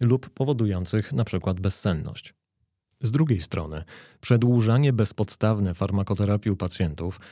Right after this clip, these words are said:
naraża ich na nieprze-, niepotrzebne i przykre konsekwencje. Pośród nich najczęściej wymienia się przyrost masy ciała. Zakłada się, że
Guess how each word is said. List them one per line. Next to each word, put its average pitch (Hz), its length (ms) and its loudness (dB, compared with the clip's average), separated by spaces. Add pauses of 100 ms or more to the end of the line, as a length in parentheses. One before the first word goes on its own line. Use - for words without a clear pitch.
(180)
naraża 117 680 4
ich 85 240 -4
na 110 300 4
nieprze-, 120 420 2
niepotrzebne 110 680 0
i 131 160 -2
przykre 101 360 -2
konsekwencje. 101 720 0 (180)
Pośród 117 320 -2
nich 127 180 0
najczęściej 113 500 2
wymienia 113 500 4
się 107 220 2
przyrost 101 380 0
masy 87 280 -2
ciała. 85 380 -6 (280)
Zakłada 127 500 2
się, 92 240 -2
że 104 280 0